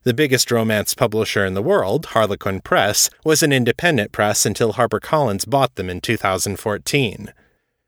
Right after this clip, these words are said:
Now, obviously, independent presses can vary a lot in size, from ebook-only imprints with just a few authors to companies with hundreds of titles.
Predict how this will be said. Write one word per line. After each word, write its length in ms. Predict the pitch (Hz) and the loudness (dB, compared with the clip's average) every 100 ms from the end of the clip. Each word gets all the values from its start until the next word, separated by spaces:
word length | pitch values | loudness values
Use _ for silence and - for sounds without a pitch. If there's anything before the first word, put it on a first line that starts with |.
| _ _ | _ _
Now, 180 | 175 156 | -2 0
obviously, 600 | 175 175 175 151 - 151 | 0 0 2 2 2 2
independent 480 | 143 143 - 120 117 | 2 2 2 0 0
presses 380 | - 123 113 - | 0 0 0 -2
can 200 | 113 101 | -2 0
vary 300 | 117 110 117 | 0 2 0
a 100 | 117 | 0
lot 480 | 107 113 113 101 - | 0 2 2 0 -6
in 140 | 98 90 | -8 -4
size, 600 | - 98 92 - - - _ | 0 0 -2 -2 -2 -4 _
from 260 | - 107 107 | -2 -2 0
ebook-only 800 | 127 117 117 - 131 127 117 113 | -2 0 -2 -2 -2 0 0 0
imprints 500 | 113 - 113 131 - | -2 0 0 2 -2
with 140 | 104 | -2
just 260 | 120 113 - | -2 -2 -4
a 40 | |
few 280 | - 123 113 | -2 0 4
authors 520 | 110 110 113 110 - | 2 2 2 2 0
to 100 | 110 | -2
companies 480 | - 113 107 107 - | -2 -2 -2 -2 -2
with 140 | 120 | -4
hundreds 420 | - 135 107 104 | -2 -2 0 -2
of 100 | 107 | -4
titles. 600 | - 120 107 92 - - | -2 0 0 0 -4 -4